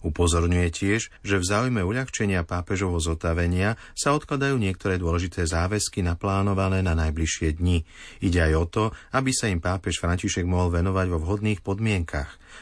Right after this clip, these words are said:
Ostatné aktivity, ktoré majú inštitucionálny charakter alebo sú vzhľadom na súčasný zdravotný stav pápeža ľahšie splniteľné, boli zachované,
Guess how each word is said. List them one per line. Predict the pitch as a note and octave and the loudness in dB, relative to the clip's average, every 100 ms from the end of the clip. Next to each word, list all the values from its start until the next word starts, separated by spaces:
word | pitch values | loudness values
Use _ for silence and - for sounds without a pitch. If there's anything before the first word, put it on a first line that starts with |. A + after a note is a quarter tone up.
| - | -4
Ostatné | D#2 - F2 - F2 | -2 0 0 2 2
aktivity, | E2+ - G2 G2 F#2+ A2 A2+ - - | 2 2 0 0 0 -2 -2 -8 -8
ktoré | - D3 C#3+ | 0 2 2
majú | B2 F2 G#2 | 2 0 0
inštitucionálny | B2+ - D#3+ G2+ E2 F#2+ F2 E2+ E2+ D#2+ | 0 0 -2 -2 -2 0 2 4 4 0
charakter | - D2+ D#2 - G2+ F#2+ A2+ - - - | 0 0 0 -2 0 0 0 -6 -10 -2
alebo | A2+ B2+ | 0 0
sú | C3 C3 F#2+ | -2 0 0
vzhľadom | A#2 C3 | 0 0
na | A2+ E2+ | 0 0
súčasný | - - C3 A#2+ A2 | -2 -2 -2 -2 -2
zdravotný | E2+ F2+ A#2 - A2+ | 0 0 0 -2 -4
stav | - F#2 | -2 -2
pápeža | F2 G2 G#2+ G#2+ F#2 | 0 -2 -2 -2 0
ľahšie | E2 G2+ - D#2+ | 0 -2 -2 -2
splniteľné, | - E2 F2 F2 G#2 G2 G#2+ A2+ B2+ - - | -2 0 0 2 2 2 2 2 0 -4 -8
boli | B2 C3 | -2 0
zachované, | A#2+ G#2+ G2 G#2+ F2+ D2+ D2 C#2 | 0 -2 -2 -2 0 0 0 -4